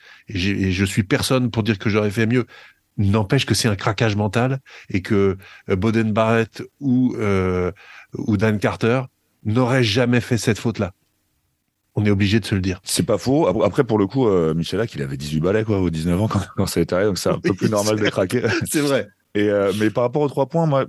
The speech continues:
Speaker 2: j-, j-, j'étais, on en a parlé avec les copains, j'étais plutôt pour cette décision parce que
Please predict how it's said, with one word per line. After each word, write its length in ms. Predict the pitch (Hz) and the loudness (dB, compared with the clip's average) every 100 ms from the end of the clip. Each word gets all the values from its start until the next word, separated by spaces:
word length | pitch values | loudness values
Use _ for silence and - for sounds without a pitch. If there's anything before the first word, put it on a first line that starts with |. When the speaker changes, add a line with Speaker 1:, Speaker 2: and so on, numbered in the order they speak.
| - | -6
Speaker 2:
j-, 240 | 104 90 | -10 -8
j-, 220 | 87 98 101 | -8 -6 -6
j'étais, 340 | 104 127 87 - | -2 -2 -2 -6
on 240 | - 98 98 | -2 0 2
en 80 | 104 | 0
a 80 | |
parlé 220 | 98 113 120 | 0 0 0
avec 120 | 110 | 0
les 60 | |
copains, 260 | 110 110 131 95 | -2 0 -2 -2
j'étais 240 | 101 101 | -6 -6
plutôt 300 | 120 139 151 - _ _ - - _ | -4 -2 -2 -4 _ _ -20 -20 _
pour 140 | - - | -4 -2
cette 160 | 131 | 0
décision 360 | 120 123 127 151 | 0 -2 0 0
parce 140 | 139 | 0
que 220 | - 117 | 0 -2